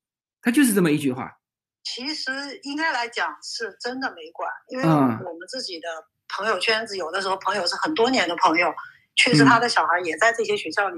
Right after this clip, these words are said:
Speaker 2: 面，
Speaker 1: 嗯。
Speaker 2: 你能够知道他真的没有管。
Speaker 1: 嗯。
Speaker 2: 嗯，因为只要你管了，你的孩子往往进不去。
Speaker 1: 嗯，嗯，嗯，嗯，
Speaker 2: 因为你在他小学的时候，
Speaker 1: 对。
Speaker 2: 中学的时候，对他的学习生活这么了解，甚至对他的老师都这么了解，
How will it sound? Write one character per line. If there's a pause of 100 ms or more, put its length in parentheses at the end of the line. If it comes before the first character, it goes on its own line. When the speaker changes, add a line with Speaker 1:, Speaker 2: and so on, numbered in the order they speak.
Speaker 2:
面，
Speaker 1:
嗯。
Speaker 2:
你
能
够
知
道
他
真
的
没
有
管。 (300)
Speaker 1:
嗯。
Speaker 2:
嗯， (520)
因
为
只
要
你
管
了， (220)
你
的
孩
子
往
往
进
不
去。 (140)
Speaker 1:
嗯，
嗯，
嗯，
嗯， (100)
Speaker 2:
因
为
你
在
他
小
学
的
时
候，
Speaker 1:
对。
Speaker 2:
中
学
的
时
候，
对
他
的
学
习
生
活
这
么
了
解， (380)
甚
至
对
他
的
老
师
都
这
么
了
解，